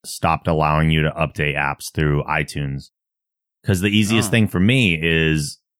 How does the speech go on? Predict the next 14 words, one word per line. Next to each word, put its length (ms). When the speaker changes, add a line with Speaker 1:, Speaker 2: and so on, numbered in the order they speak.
Speaker 1:
like, 380
updating 400
on 100
the 60
phone 240
is 100
a 60
pain 220
in 40
the 60
butt, 320
I 160
think. 340
Speaker 2:
Mm. 40